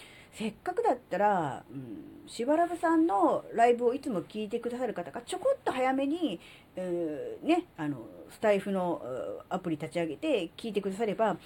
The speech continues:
いいかなっていうのもあって、<laughs> まあ、便乗するわけではないんですが、うーん、なんだろうな、六時、えー、十五分からの、うー、十五分間っ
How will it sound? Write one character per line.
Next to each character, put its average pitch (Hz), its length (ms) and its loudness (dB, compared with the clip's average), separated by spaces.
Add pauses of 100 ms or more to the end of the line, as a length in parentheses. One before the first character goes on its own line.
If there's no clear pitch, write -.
(140)
い 262 120 -2
い - 40 -10
か 208 120 4
な 226 100 2
っ 233 80 0
て 185 100 -4
い 160 40 0
う - 20 2
の 151 60 -2
も - 120 -8
あ 330 100 4
っ 370 60 0 (220)
て、 208 500 2 (140)
<laughs> - 120 -18
ま 175 60 -4
あ、 156 40 -4
便 311 240 2
乗 359 180 0
す 349 80 -2
る 330 80 2
わ 339 100 6
け 285 80 0
で 190 60 2
は 165 80 0
な 180 80 0
い 190 80 -2
ん - 20 -2
で 160 120 -2
す 147 80 -6
が、 165 260 0 (320)
う 170 60 0
ー - 20 4
ん、 147 880 0
な 165 80 -2
ん 160 60 0
だ 143 100 -4
ろ 139 60 -8
う 135 40 -8
な、 127 140 -12
六 180 280 -4
時、 165 380 -2
え 175 220 -4
ー、 160 60 -6
十 220 220 4
五 240 100 6
分 240 180 0
か 294 100 0
ら 349 120 2
の、 349 340 0 (120)
う 180 40 -6
ー、 151 340 -4 (560)
十 190 180 0
五 208 100 2
分 196 160 2
間 143 160 0
っ - 20 -10